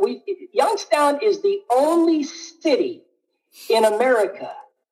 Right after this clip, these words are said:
in the N C double A to have ever had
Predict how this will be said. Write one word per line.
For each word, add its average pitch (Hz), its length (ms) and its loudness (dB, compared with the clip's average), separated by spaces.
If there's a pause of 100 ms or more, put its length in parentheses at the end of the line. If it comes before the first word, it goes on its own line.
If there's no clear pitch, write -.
in 190 140 2
the 180 180 2
N 277 240 2
C 294 400 -4
double 254 420 0
A 139 420 0
to 185 120 2
have 196 140 2
ever 262 320 0
had 208 400 0